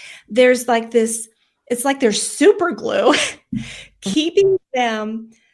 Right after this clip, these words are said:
toeing the line of some narrative that comes f-, from above, you know, comes from these higher authorities that they point to, and they stop listening to the people they're supposed to be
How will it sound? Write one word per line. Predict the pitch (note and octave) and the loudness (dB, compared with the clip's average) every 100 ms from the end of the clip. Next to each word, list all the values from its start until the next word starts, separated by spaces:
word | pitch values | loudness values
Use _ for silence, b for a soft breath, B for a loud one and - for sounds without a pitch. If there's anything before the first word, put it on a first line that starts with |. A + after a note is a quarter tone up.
| b _ | b _
toeing | - - C#4+ D#4+ E4 | -6 -4 -2 0 0
the | C#4 | -2
line | B3 C4 D4+ D#4 | -4 -4 -2 -2
of | A#3+ | -4
some | G#3+ B3 A#3 A#3 | -4 -4 -2 0
narrative | A#3 C4+ E4 D4+ A3+ G#3+ | 0 0 0 0 -2 -4
that | A#3+ | -6
comes | A#3+ B3+ B3 B3 - | -6 -8 -6 -6 -10
f-, | - _ _ _ _ - | -18 _ _ _ _ -6
from | C4 B3 A#3 - - - | -2 0 -2 -6 -6 -2
above, | A3 A#3+ A3+ F#3 - - _ b b b b b _ | 0 0 0 -6 -12 -20 _ b b b b b _
you | B3 A#3+ | 0 0
know, | G3+ G3 | 0 -4
comes | G#3 - B3 B3 B3 | -6 -6 -4 -4 -8
from | - B3 A3+ A3 | -6 -4 -2 -4
these | G#3+ G#3+ G#3+ | -6 -8 -10
higher | - A3 G#3+ A3 | -8 -4 -2 -2
authorities | A3 A3 A3+ A#3 A#3+ G3+ F3+ | -4 -4 -4 -2 -2 -2 -6
that | G3+ G#3 | -8 -8
they | G3+ | -8
point | G#3 - D4+ G4+ - - | -8 -10 -8 -8 -8 -14
to, | - - - B B - | -16 -14 -16 B B -4
and | C#4+ C#4 | 2 2
they | C#4 | 2
stop | C4+ - - B3 C4 | -4 -8 -6 -4 -6
listening | C#4 A#3+ D4 - A3 G3 F#3 A3 - | -6 -4 -4 -6 -8 -8 -10 -14 -18
to | - | -10
the | A3+ | -8
people | B3 B3 A#3+ A#3+ | -8 -10 -8 -4
they're | A#3 | -4
supposed | A3+ A#3 A3+ G#3 G#3 | -6 -10 -10 -10 -12
to | G#3 | -12
be | G3 F#3+ F3+ | -8 -8 -8